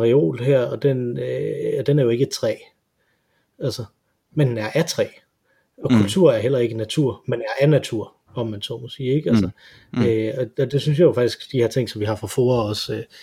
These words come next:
Speaker 1: øh, udtrykker meget godt, ikke? Altså, at, øh, at, øh,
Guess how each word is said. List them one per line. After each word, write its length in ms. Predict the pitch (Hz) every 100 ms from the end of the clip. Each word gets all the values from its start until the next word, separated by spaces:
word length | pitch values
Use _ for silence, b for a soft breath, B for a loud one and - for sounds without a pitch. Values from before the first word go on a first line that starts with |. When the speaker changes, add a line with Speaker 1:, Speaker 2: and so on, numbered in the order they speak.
| b b b b 123 113 110
Speaker 1:
øh, 60 | 123
udtrykker 440 | 156 151 151 117
meget 260 | 107 117 127
godt, 220 | 131 147
ikke? 220 | 190 156
Altså, 220 | 110 120
at, 300 | 113 107 -
øh, 200 | 113 104 101 b b b
at, 180 | 113 - 120
øh, 560 | 117 - - - -